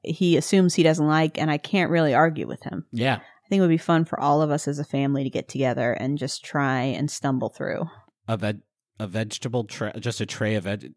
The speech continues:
Speaker 2: you're saying it would be a fun afternoon if the four of us
Speaker 1: <laughs>
Speaker 2: got, got a vegetable tray and sat down and said, "No one is leaving this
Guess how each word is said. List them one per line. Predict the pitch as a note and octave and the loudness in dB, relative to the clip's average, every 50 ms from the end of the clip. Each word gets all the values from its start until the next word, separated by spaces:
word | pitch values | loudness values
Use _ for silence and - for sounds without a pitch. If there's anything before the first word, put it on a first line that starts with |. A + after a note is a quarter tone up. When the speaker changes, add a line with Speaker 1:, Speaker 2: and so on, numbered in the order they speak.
| _ - | _ -6
Speaker 2:
you're | B2+ B2 C3 B2+ | -4 -4 -2 -2
saying | - - D3 C#3+ C3 | 0 0 2 2 4
it | B2 | 2
would | B2 A#2+ | 2 2
be | A2+ B2 | 2 0
a | A#2 | -2
fun | - - C#3+ C3 B2+ | 0 0 0 2 4
afternoon | A#2+ A#2+ A#2 - - A2+ A2 A2 A2 G#2 | 2 2 0 -2 -4 -2 0 0 2 0
if | G2 - - | 0 -4 -6
the | - G#2+ | -8 -8
four | - - - A#2 - | -6 -2 0 2 4
of | B3 C#4 C#4+ - | 6 6 6 10
us | - E4 D4+ - A#4+ C5 - - D5 E5+ - - | 10 10 10 10 6 6 8 8 6 6 6 2
Speaker 1:
<laughs> | - - _ _ _ - - - | -18 -20 _ _ _ -14 -4 2
Speaker 2:
got, | B2+ B2 B2+ - - - | 2 4 4 2 -2 -2
got | B2+ B2+ B2 A2 | 0 2 4 4
a | G#2+ - | 4 4
vegetable | C3 B2+ B2+ C3 - - B2 F#2+ F2 - | 6 6 4 4 2 -2 -2 -2 -2 -4
tray | - - A2 F#2 F2+ F2+ E2+ D#2 - | -4 -4 -2 -2 -2 -2 -4 -6 -6
and | G#2+ G#2+ | -6 -6
sat | - - A#2 A2 - | -4 -2 -2 0 6
down | - G3 F3+ F3 | 8 8 8 10
and | - - G4+ E4 C4+ | 10 10 12 10 10
said, | - - - - - G2 | 10 8 4 4 4 2
"No | A2 C3+ D3 D#3+ | 4 6 6 8
one | F3 F#3+ G3 F3+ | 8 6 6 4
is | D#3+ C#3+ - | 2 0 0
leaving | D#3 D#3+ F3+ A3 A#3+ B3+ B3+ C4+ C4+ C4 | -4 -2 0 0 2 4 4 4 6 6
this | G3 F#3 F3 - | 6 6 6 6